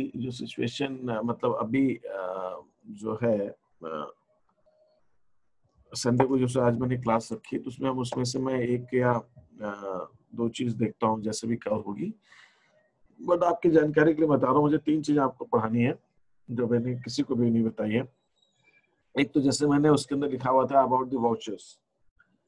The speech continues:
Vouchers के बारे में मुझे आपको बताना, what are vouchers, क्या होते हैं और हम उनको क्यों बनाते हैं और कैसे बनाते हैं and all those things। दूसरी चीज जो मुझे आपको, अ, बतानी है,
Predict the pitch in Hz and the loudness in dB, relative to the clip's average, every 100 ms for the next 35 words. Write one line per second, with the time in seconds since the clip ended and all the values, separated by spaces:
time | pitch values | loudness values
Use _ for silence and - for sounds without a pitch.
0 | _ _ _ _ 117 127 131 151 143 147 | _ _ _ _ -2 0 2 0 0 -2
1 | 131 127 131 131 131 120 - 117 120 113 | 0 0 0 0 0 0 -2 -4 -2 -2
2 | 139 123 117 120 117 113 110 135 147 - | -2 0 0 0 0 0 -2 -2 -2 -4
3 | - 127 110 110 131 135 127 113 113 - | -6 -4 -2 -4 -4 -4 -2 -2 -4 -4
4 | 117 107 - _ _ _ 139 135 123 110 | -2 -2 -6 _ _ _ 0 0 0 -4
5 | 104 120 120 113 117 113 - 110 104 98 | -4 -2 -2 -2 -4 -6 -4 -6 -8 -6
6 | 120 113 110 107 104 101 - 110 - - | -4 -4 -6 -8 -10 -12 -10 -10 -10 -18
7 | _ - _ _ _ _ _ _ _ _ | _ -20 _ _ _ _ _ _ _ _
8 | - 147 156 175 170 170 151 156 147 147 | -2 0 2 2 4 2 4 2 2 4
9 | 147 135 - 156 151 147 131 127 127 127 | 4 2 2 2 2 0 -2 0 0 0
10 | 123 120 120 127 139 143 139 | 0 -2 0 -2 0 0 -2